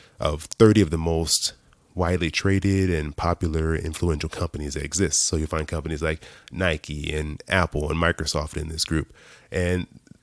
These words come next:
although they make up a large chunk of the market, they, most of those companies, and not all of them,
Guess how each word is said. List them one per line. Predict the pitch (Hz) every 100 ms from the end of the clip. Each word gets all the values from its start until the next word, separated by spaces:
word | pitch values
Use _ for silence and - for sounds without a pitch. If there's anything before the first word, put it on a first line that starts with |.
| _
although | - 101 98 110 107 92
they | 76 87 90 87
make | 82 87 92
up | 87
a | 73
large | 78 85 85 -
chunk | - 101 104 - -
of | 87 80
the | 82
market, | 87 101 - 131 - - - -
they, | 85 82 78 82 90 87 - _ _
most | 107 113
of | -
those | 98 90
companies, | 98 92 92
and | 87
not | 82
all | 85 82
of | 73
them, | 71 76